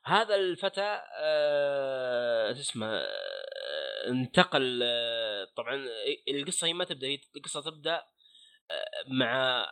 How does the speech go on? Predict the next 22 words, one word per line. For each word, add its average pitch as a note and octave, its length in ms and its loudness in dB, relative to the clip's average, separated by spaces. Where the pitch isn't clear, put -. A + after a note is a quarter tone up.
مع B2+ 300 0
طفل D3+ 520 -2
كان C#3 180 0
بيعرف D3 260 -2
قصة C#3+ 340 -4
هذا B2+ 200 0
ال-، A2 220 -2
هذا، A#2+ 260 0
هذا A#2+ 280 -4
الرجل. A2+ 360 -6
طبعًا C3 140 -2
الرجل E3+ 260 2
هذا F#3 140 -2
تسبب D#3 380 -10
بكارثة C#3 380 -4
طبيعية، G#2+ 460 0
فهي D#3+ 200 -2
القصة D#3+ 340 -8
تبدأ D3 300 -6
أصلًا D#3 360 -8
تشوف D3 240 -8
أنت C3+ 200 -8